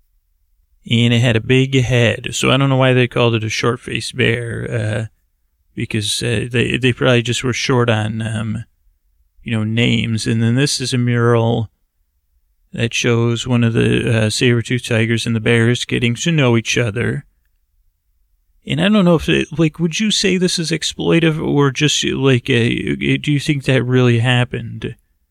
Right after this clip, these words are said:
And that is another very big mammoth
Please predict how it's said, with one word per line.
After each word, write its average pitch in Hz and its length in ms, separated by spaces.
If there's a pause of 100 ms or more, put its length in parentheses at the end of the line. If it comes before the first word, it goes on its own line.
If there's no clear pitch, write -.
(920)
And 131 400
that 139 200
is 147 180
another 123 380
very 127 340
big 131 260
mammoth 120 600